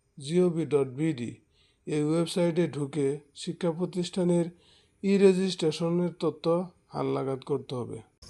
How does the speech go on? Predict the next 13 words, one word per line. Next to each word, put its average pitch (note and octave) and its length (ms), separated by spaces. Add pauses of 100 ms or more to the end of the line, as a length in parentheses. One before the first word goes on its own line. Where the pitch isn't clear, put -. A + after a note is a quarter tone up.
ই-রেজিস্ট্রেশন G3 1160 (380)
হালনাগাদ E3 580
করার D#3 340
জন্য C#3 520 (120)
যে F3 140
কোনো D#3+ 260
একটা D#3 220
ব্রাউজারে D3 560
যেতে C#3 280
হবে। C3 360 (760)
আমি D#3 240
Chrome F#3 320
ব্রাউজারে D#3 600